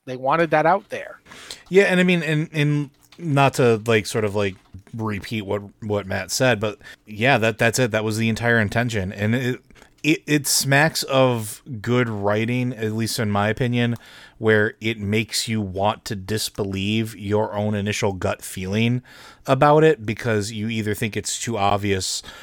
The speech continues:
Speaker 2: or you think it can't possibly be that simple, uh, or, you know, looking for the little signs, because at this point they understand that they're writing for an audience of people, well, like us, who look at every little minute detail and look for everything that does spawn a million tinfoil hat theories.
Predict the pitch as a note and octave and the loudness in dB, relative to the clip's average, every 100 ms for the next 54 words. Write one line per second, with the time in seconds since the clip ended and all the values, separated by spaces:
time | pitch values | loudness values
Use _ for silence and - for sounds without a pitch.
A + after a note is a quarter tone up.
0 | - - G#2 G2+ G2 F#2+ G2+ G2+ G#2+ G#2+ | -16 -2 2 4 4 2 -2 -4 -4 -4
1 | A2 - A#2 - - G2+ - F#2+ G2 F#2+ | -6 -6 -6 -6 -4 -2 -2 -2 -2 -2
2 | G2 F#2+ F#2 - - B2 - A2 G#2 G2+ | -2 -4 -6 -4 0 0 2 2 2 0
3 | - - - - - G2+ G2 F#2+ G2 G#2 | -6 -18 -20 -16 -4 -2 0 -2 -4 -8
4 | A2 G#2+ G#2 G2+ G2+ G2 G2+ - A2 A2 | -4 0 0 0 -2 -2 -4 -8 -6 -4
5 | A#2 G2 A2 G#2 G#2+ G#2+ G2 - G#2 G#2 | -2 -4 -4 -2 0 0 0 0 0 0
6 | G2+ A#2+ A#2 A2 - - - - C3+ A2+ | -2 -4 -2 -2 -4 -16 -14 0 2 4
7 | F3+ - E3+ D#3 A2+ B2+ B2 B2 A#2 - | 2 2 0 0 0 0 2 0 0 0
8 | B2+ B2 A2 B2 A2+ A2 C3 D#3 - D3+ | 0 2 2 2 4 2 2 0 2 2
9 | C#3 D#3 F3 E3 - - E3 F#3 F#3+ F3+ | 4 2 2 2 0 -2 2 6 6 6
10 | C3+ A3 G3+ A2+ C#3 A3+ - A#2+ A3 G2+ | 4 2 0 2 4 4 2 4 4 4
11 | E2 - - - - - D3+ D#3 D3+ C#3 | 0 -4 -6 -16 -16 -4 4 4 4 2
12 | B2+ - F3+ C3+ D#3 F3 D#3+ E3+ D#3+ D#3 | 2 4 4 4 2 2 2 4 4 4
13 | C#3+ D3 B2+ A2 D3+ C#3 A2 G2+ G#2 A2+ | 2 0 -2 -4 0 4 4 4 0 0
14 | A#2 C3 - C3 B2 C#3+ C#3+ D3 C3+ A#2 | 0 -2 -2 -4 -4 -4 -4 -2 -2 -2
15 | F#2+ B2 A#2 - B2+ B2+ A2+ B2 C3 A#2 | -4 -2 -2 0 0 2 0 0 -2 -2
16 | C#3+ A#2+ - A2+ G#2 C3 C3+ - A#2+ G#2+ | -2 -2 -2 -2 -2 -2 -4 -4 -4 -2
17 | F#2+ F2+ | -4 -6